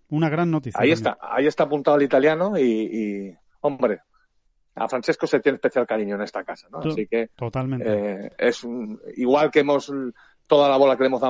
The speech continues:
Speaker 2: a Mateo Manasero, ¿no? Eh,
Speaker 1: Ujú.
Speaker 2: yo creo que nos une algo con la Armada italiana,
Speaker 1: Sin duda.
Speaker 2: ¿eh? Y, y es una gran noticia para Francesco y para el golf mundial también,
Speaker 1: Sí,
Speaker 2: ¿no?
Speaker 1: sí.
Speaker 2: Por, por verle a tener ahí, mm,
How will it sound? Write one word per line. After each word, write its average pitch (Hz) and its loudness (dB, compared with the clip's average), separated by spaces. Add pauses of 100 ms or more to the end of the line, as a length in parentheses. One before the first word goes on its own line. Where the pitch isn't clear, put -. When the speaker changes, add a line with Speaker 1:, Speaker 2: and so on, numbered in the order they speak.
Speaker 2:
a - 2
Mateo 123 0
Manasero, 120 0
¿no? 147 -10
Eh, 151 -2
Speaker 1:
Ujú. 107 0
Speaker 2:
yo 120 0
creo 127 2
que 123 0
nos 113 -4
une 127 0
algo 127 0
con 117 -2
la 110 0
Armada 123 -2
italiana, 123 -2 (140)
Speaker 1:
Sin 123 -10
duda. 131 -2
Speaker 2:
¿eh? 117 -4 (440)
Y, 107 -4
y 123 -2
es 131 -4
una 135 -2
gran 117 -2
noticia 101 -4
para 90 -2 (120)
Francesco 185 0
y 202 -2
para 110 0
el 107 2
golf 147 2
mundial 123 -2
también, 131 -4
Speaker 1:
Sí, 127 -2
Speaker 2:
¿no? 160 -4 (480)
Speaker 1:
sí. 104 -10
Speaker 2:
Por, 110 -2
por - -2
verle 123 2
a 110 0
tener 117 -2
ahí, 113 0 (680)
mm, 104 -12